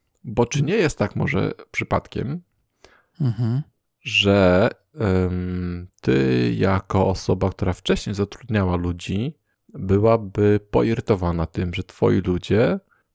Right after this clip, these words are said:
Speaker 1: pomimo tego, że dostarczają taski wcześniej, czyli ten przykład, przy-, przykładowy sprint, to ci chcem siedzą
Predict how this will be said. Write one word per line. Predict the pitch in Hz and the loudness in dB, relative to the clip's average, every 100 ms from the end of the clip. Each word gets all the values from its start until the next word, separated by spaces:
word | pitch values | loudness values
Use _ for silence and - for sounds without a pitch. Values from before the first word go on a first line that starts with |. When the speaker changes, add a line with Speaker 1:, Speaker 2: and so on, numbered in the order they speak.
| _ | _
Speaker 1:
pomimo | 104 117 117 107 | -2 0 0 0
tego, | - 107 | 0 0
że | 98 101 | -2 -2
dostarczają | 104 95 98 98 101 95 | -2 -2 0 0 2 2
taski | 90 - 95 - | 0 -4 -4 -6
wcześniej, | - - 90 78 - 117 196 - | -12 0 0 0 -4 -2 -2 -6
czyli | - - | -18 -8
ten | 98 | -6
przykład, | - - - | -4 -6 -6
przy-, | - - | -12 -16
przykładowy | - - 104 95 87 | -12 -2 0 0 -2
sprint, | - 92 92 135 - _ _ _ - | -4 -2 -2 -6 -12 _ _ _ -2
to | 101 - _ | 0 -2 _
ci | - 247 | -4 -4
chcem | - 98 | -2 -4
siedzą | 90 101 87 87 85 | 0 -2 0 -2 -2